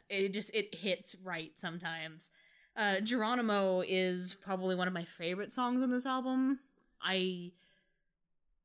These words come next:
it is, it is a story of two people getting caught in the rain and realizing they should have listened to their mothers about taking extra clothes or protection. And it's just this very intimate snapshot of what people will do when they're,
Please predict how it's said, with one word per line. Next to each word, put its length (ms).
it 200
is, 380
it 120
is 100
a 80
story 580
of 140
two 120
people 280
getting 200
caught 260
in 60
the 80
rain 680
and 180
realizing 400
they 120
should 100
have 80
listened 280
to 100
their 120
mothers 480
about 300
taking 380
extra 240
clothes 680
or 60
protection. 720
And 160
it's 160
just 240
this 120
very 420
intimate 720
snapshot 840
of 200
what 160
people 260
will 160
do 460
when 200
they're, 260